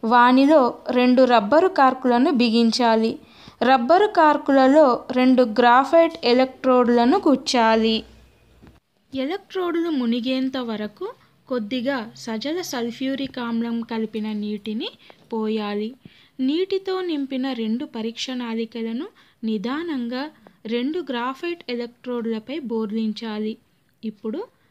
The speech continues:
వలయంలో విద్యుత్ను ప్రవహింపచేస్తూ కొద్దిసేపు కదపకుండా ఉంచాలి. పరీక్ష నాళికలలోని ఎలక్ట్రోడ్ల నుండి బుడగలు వెలువడుతూ, ఆ బుడగలలోని వాయువులు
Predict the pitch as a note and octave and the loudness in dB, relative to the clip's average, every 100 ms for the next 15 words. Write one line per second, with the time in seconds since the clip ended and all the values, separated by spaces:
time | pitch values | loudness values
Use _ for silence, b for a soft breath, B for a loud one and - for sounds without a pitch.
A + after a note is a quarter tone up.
0 | - G3+ A3+ A#3+ F#4 F4+ A#3+ B3 C#4 G#3+ | -16 -10 -6 -6 -4 -4 -4 -4 -6 -8
1 | F#3+ - D4 D#4 D#4 - G3 G#3 A3+ B3 | -10 -12 -12 -10 -10 -10 -12 -12 -10 -10
2 | B3 B3 B3+ B3 - G#4 - b b b | -10 -10 -10 -12 -12 -14 -14 b b b
3 | A#3+ G#3+ A#3 A#3+ B3 E4 D#4+ A#3+ A#3+ _ | -10 -8 -10 -6 -6 -6 -6 -8 -8 _
4 | _ - G#3 C4+ F4+ F4 B3+ A3 G#3+ E4+ | _ -12 -10 -10 -12 -10 -6 -6 -6 -6
5 | C4 G#3+ - A3+ G#3+ A3 - _ b b | -6 -6 -6 -8 -6 -8 -12 _ b b
6 | b b - C#4 F#4 - G4+ F#4+ F4 E4 | b b -12 -8 -6 -4 -4 -4 -4 -4
7 | D#4+ D#4 D4+ D4 C4+ C4+ C#4 A3 A#3 A#3+ | -6 -6 -4 -4 -4 -2 -4 -4 -6 -10
8 | C4 B3+ B3 B3 A3+ A3 B3+ A4 b b | -8 -6 -4 -6 -4 -4 -6 -10 b b
9 | b G#3 A3+ A3+ C4+ D#4+ E4 A3 G3+ A3 | b -8 -4 -4 -4 -2 -4 -4 -4 -4
10 | A#3 A#3+ - D#4+ A4 b b b C#4 D#4+ | -6 -8 -8 -8 -8 b b b -6 -4
11 | F4+ C4+ B3+ D4+ F#4 F#4+ F4+ F4 E4+ E4 | -2 -2 -2 -2 -2 0 0 -2 -4 -4
12 | A#3+ G#3+ A#3 B3+ C4 C4+ D4+ A#3 | -4 -6 -4 -4 -2 -2 -2 -4